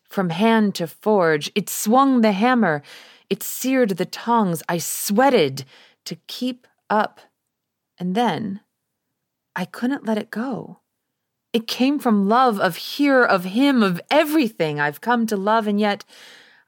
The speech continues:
I don't know how it came here. I don't want to let it go. I must.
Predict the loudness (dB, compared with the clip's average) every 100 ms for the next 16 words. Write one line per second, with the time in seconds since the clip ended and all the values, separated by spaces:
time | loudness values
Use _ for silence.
0 | _ -12 -6 -2 -2 -2 -2 0 0 -2
1 | -6 -8 -6 -6 -4 -4 -4 -10 _ _
2 | _ _ _ _ _ -8 -4 -2 -4 -8
3 | _ _ _ -12 -8 -4 -2 -2 -4 -12
4 | -18 _ _ _ _ _ _ _ -20 -12
5 | -6 -4 -4 -8 -8 -4 -4 -4 -8 -14
6 | _ _ _ _ _ _ _ _ _ _
7 | _ -10 -4 -2 -4 -8 -10 -12 -12